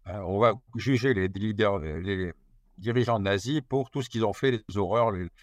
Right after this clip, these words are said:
la déportation, les massacres, et cetera, et cetera. Pendant la, la, le procès de Nuremberg,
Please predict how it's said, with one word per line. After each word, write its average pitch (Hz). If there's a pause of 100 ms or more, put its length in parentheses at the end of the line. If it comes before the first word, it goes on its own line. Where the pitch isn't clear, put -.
(220)
la 113
déportation, 107
les 113
massacres, 98
et -
cetera, 117
et 120
cetera. - (720)
Pendant 180
la, 135
la, 98 (960)
le 107
procès 131
de 123
Nuremberg, 123